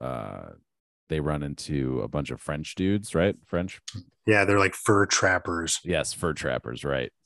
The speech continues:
Speaker 1: Um, so they, they run into these guys and, and I guess their plan is to kinda kidnap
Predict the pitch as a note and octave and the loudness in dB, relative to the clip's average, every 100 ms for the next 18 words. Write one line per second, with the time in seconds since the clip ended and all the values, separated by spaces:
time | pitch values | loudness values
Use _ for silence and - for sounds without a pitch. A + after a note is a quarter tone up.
0 | _ _ _ - E2+ D#2+ D2+ D2 C2+ C2+ | _ _ _ -6 -2 -2 -2 -6 -8 -14
1 | F2 - G#2 E2+ E2 F#2 F2 E2 F2+ F#2 | -16 -6 0 2 0 -2 -2 0 2 2
2 | F2 E2 D#2 F2 D#2 D2+ D2 C#2+ D2 C#2 | 0 -2 0 0 0 0 2 2 0 -2
3 | D2 C#2+ C2+ C2 - D2 C#2+ C2+ C2+ B1+ | -6 -6 -8 -12 -10 -8 -6 -8 -12 -14
4 | - _ _ - D#2+ D2 D2 - D2 - | -18 _ _ -12 -6 -4 -2 0 -2 -2
5 | D#2 D#2+ D#2+ D#2+ D#2+ D#2 - - - D2+ | -4 0 0 0 0 0 -2 -4 -2 0
6 | C#2 C#2 C#2 - _ _ _ _ _ _ | 0 0 -2 -6 _ _ _ _ _ _
7 | - E2+ C2+ A1+ _ _ _ _ _ _ | -10 -6 -6 -8 _ _ _ _ _ _
8 | _ - F#2 E2 E2 D#2+ D2+ - | _ -4 -2 0 0 0 -2 -4